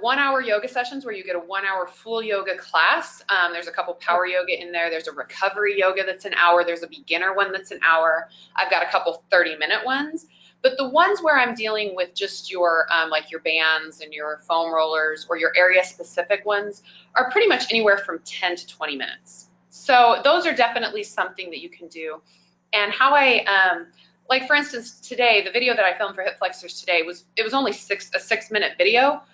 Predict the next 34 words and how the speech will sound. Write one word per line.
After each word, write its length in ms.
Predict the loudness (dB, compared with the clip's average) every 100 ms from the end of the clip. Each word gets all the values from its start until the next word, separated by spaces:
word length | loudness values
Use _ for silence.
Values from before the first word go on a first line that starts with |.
| _
but 100 | 4
I 100 | 4
just 140 | 2 0
showed 220 | 0 0
you 60 |
what 140 | -2 -4
to 80 | -2
do 120 | -2
on 100 | -2 0
one 200 | -2 -2
side. 420 | -2 0 0 -6 _ _ _
And 120 | -4
you're 140 | 2 2
gonna 160 | 2 0
have 100 | -4
to 60 |
take 320 | -10 -4 -4 0
that 280 | 2 2 -2
and 100 | -10
do 120 | -4
it 80 | -4
on 100 | -4
the 100 | -2
other 200 | 0 0
side 320 | -2 -2 -2
as 160 | -8 _
well. 380 | 4 4 2 -6 -20 _
So 120 | -4
it's 120 | -2
gonna 240 | 0 0 2
round 280 | 2 4
out 160 | 2 0
to 100 | 0
about 260 | 2 4